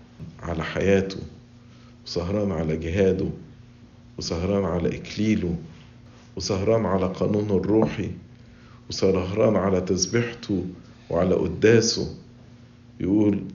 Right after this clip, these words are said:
"طوبى لذلك العبد الذي إذا جاء سيده يجده يفعل هكذا. الحق أقول لكم أنه يقيمه على جميع أمواله". آية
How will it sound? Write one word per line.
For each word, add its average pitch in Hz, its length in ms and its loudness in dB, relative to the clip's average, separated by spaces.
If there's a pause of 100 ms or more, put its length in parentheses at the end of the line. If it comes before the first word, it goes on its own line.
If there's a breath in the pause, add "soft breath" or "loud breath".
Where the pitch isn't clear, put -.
"طوبى 120 320 6
لذلك 92 540 2
العبد 78 360 -2 (640)
الذي 80 460 0
إذا 76 200 -2
جاء 90 300 0
سيده 80 520 -4
يجده 78 580 -4
يفعل 85 400 -4
هكذا. - 460 -6 (880)
الحق - 440 -8
أقول - 420 -6
لكم - 260 -6 (320)
أنه 76 440 -4 (460 loud breath)
يقيمه 78 720 -4 (600 loud breath)
على 73 240 -4
جميع 69 540 -6 (200)
أمواله". 64 460 -10 (1040)
آية 156 200 10